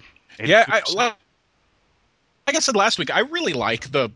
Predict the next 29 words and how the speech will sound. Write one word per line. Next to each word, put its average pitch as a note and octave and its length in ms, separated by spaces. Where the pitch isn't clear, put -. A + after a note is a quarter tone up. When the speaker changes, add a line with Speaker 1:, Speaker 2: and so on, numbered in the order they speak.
Speaker 1:
the A#2+ 120
Shrek - 380
franchise. A#2+ 520
I A2+ 60
like G#2 180
the - 60
Speaker 2:
Right. - 80
Speaker 1:
characters. A2+ 640
Uh, G2+ 340
you B2+ 80
know, G#2+ 80
I A2 80
like G#2+ 240
the G#2 80
Shrek G#2+ 380
Halloween, A2+ 600
the G#2 80
Shrek A#2 240
Christmas. B2 380
I C3 40
like, D#3+ 200
you D3+ 60
know, C#3 100
it's, B2+ 120
it's C#3 220
a, C#3 60
it's E3+ 180
a F3 60
great, C3 480